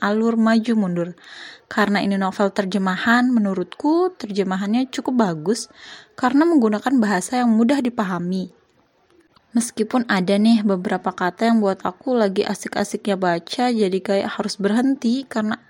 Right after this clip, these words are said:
ada kalimat yang aneh. Selain itu, buku ini nggak ada daftar isinya, dan itu bagiku sedikit mengganggu awalnya.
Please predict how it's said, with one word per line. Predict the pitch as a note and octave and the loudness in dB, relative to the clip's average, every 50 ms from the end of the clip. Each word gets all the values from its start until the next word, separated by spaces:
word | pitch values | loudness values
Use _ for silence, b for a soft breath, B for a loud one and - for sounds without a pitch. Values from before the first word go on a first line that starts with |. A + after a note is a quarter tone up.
| _ - | _ -2
ada | B3+ B3 B3 B3 | 0 0 0 0
kalimat | B3 B3+ B3+ B3 B3 B3 B3 | -2 -2 0 2 2 2 2
yang | B3 A#3 A#3 A#3 - | 0 -2 -2 0 0
aneh. | B3+ C4 C4+ C#4 C4+ C#4 - - B B B B B B B B B B B B | 0 2 2 2 2 2 0 -4 B B B B B B B B B B B B
Selain | - - - D4 D#4 F4 F#4 F4+ | -10 -4 -2 0 0 0 -2 -4
itu, | - A#3+ A3+ - - A3+ A#3+ | -4 -4 -4 -2 -2 -2 -2
buku | B3 B3 A3+ - G#3+ | -2 -4 -2 -2 0
ini | G#3+ G#3+ A#3+ C4+ D4+ C#4+ | 0 2 2 2 2 2
nggak | A#3 - G3+ G#3 | 2 2 2 2
ada | G3 G3+ | 2 2
daftar | F#3+ G3+ G3 - - G#3 - | 0 0 -2 -4 -6 -6 -4
isinya, | - A3+ A3+ - C4+ C4+ C#4 C4+ C4+ C4+ C4+ C#4 B B B B B B B B _ | -4 -6 -6 -4 -2 0 0 2 2 0 0 -2 B B B B B B B B _
dan | - A#3+ A#3 - | -2 -2 0 2
itu | A#3 A3 - - - A3 A#3+ C4 | 0 -2 -2 -4 -4 -2 0 0
bagiku | C4+ C4 B3 A3+ G#3 G3+ G3+ - - C#4+ C#4 - | 2 2 2 2 2 0 -4 -6 -6 -6 -6 -2
sedikit | - A#3 A3+ - G#3+ - | 0 0 0 0 0 0
mengganggu | G#3 G#3 G3+ G#3 G3+ G#3+ A#3 B3+ C#4 C#4+ D4+ | 0 2 2 2 4 4 4 4 4 2 2
awalnya. | - G3+ F#3+ F#3 F3+ F3+ F3+ F3+ F3 F3 F3+ | 2 2 2 0 -2 -2 -4 -4 -6 -8 -10